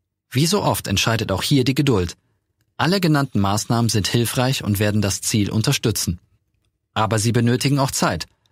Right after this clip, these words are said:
Der Organismus wird sich jedoch darauf einstellen und schon recht bald die überschüssigen Pfunde abbauen.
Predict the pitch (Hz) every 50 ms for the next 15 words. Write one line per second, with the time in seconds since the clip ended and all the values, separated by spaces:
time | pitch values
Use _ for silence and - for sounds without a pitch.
0 | _ _ _ _ _ _ _ _ _ _ _ - - - - 117 104 117 147 180
1 | 175 - - 233 202 - - 135 135 - 123 - 117 107 110 98 - 127 117 135
2 | - - - 156 151 151 - - - 104 98 90 87 - - 101 - - 110 101
3 | 92 92 - - - 117 131 175 180 180 - - - 120 123 123 117 - - 107
4 | - 113 98 90 90 - - 104 104 113 - 120 117 - - 101 92 87 80